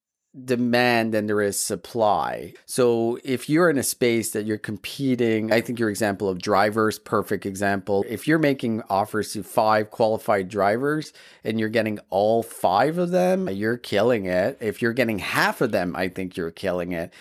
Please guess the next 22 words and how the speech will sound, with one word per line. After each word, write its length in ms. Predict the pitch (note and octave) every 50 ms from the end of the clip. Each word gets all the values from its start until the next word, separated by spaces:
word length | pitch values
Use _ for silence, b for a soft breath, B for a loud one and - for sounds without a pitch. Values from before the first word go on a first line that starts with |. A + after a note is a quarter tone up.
| B B B
In 180 | - B2 B2
tech, 440 | A2+ - - E3 F#3 C4 F#4 - - _ _
if 200 | - B2 - -
you're 140 | F3+ F#3 G3
getting 380 | F3+ F3+ E3+ F3+ F#3 E3+ D3+
anything 400 | C#3 D3+ F3+ F#3 F#3+ - E3 D#3
above 480 | C3+ G#2+ F#2+ - - G2 D#3+ G3 F#3+ -
thirty 300 | - F#3+ F3 F3 F3+ F3
percent 360 | - - E3 - F3 F3 E3+
right 220 | D#3+ D#3+ E3 E3
now, 420 | D3+ C#3+ C3+ C#3+ E3 A3+ C4+ C#4+ C#4 b b b b b b _ _ _ _
you, 220 | - D3+ C#3+ D#3 E3
you're 220 | D#3 C#3+ D3+ D3+
doing 240 | C#3 C#3 C#3+ C#3 C3+
a 60 | B2
really 240 | A#2 A#2+ A#2 A2 G#2+
good 240 | G2+ G#2 G#2 G2 F#2+
job. 320 | F#2 G#2+ G#2 F#2+ F2 F2+ - -
Ninety-nine 720 | G3+ D#3 C#3+ D3 D#3+ F#3 F#3+ F3+ E3+ D#3+ D3+ D3 C#3 C3+
is 160 | B2+ A#2 A2+
unrealistic 800 | C3 A2+ A#2+ A2+ A#2 A2+ A2+ A2 A#2 - - - C#3+ C#3 C#3 -
because 580 | B2 G#2+ - - G#2+ G#2 G#2 G2+ G2+ G2+ -